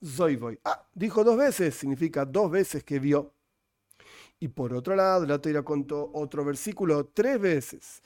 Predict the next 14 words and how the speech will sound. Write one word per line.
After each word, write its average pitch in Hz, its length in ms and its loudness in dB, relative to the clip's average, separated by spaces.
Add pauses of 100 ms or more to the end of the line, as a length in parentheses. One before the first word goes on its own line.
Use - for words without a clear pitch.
(120)
El 139 140 -4
versículo 147 400 -4
dice, 160 300 -8
"Zoisti 170 400 0
etu 147 200 -2
masoi", 147 760 0 (600)
esta 185 320 -2
será 147 200 -6
su 160 120 -6
impureza, 147 640 4
z-, 131 240 -8
bezoivoy, 143 960 2 (340)
con 165 280 0
su 143 580 2